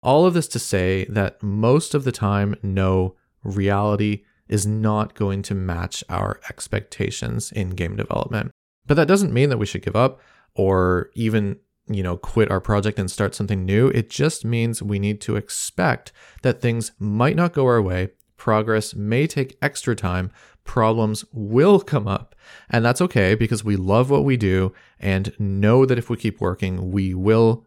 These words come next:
eventually finish our games. And that's all I've got. If you love this episode, and if you haven't already left a rating and review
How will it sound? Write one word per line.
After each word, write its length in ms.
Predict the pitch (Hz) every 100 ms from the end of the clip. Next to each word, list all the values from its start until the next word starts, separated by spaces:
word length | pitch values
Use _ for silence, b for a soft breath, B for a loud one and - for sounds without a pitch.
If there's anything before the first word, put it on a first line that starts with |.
| -
eventually 580 | 101 92 - 95 92 90
finish 340 | 101 92 -
our 140 | - 95
games. 400 | 95 - - - b b b b b -
And 140 | 98
that's 220 | 120 127 131
all 100 | 117
I've 100 | 110
got. 220 | 104 107
If 120 | -
you 100 | 110
love 260 | 120 135 143
this 160 | 131
episode, 340 | 107 107 113 107
and 120 | 101
if 160 | 98
you 80 | 110
haven't 300 | 107 151 156
already 200 | 117 107
left 220 | 101 -
a 40 | 104
rating 320 | 110 120 120
and 80 | 107
review 440 | 101 120 135 143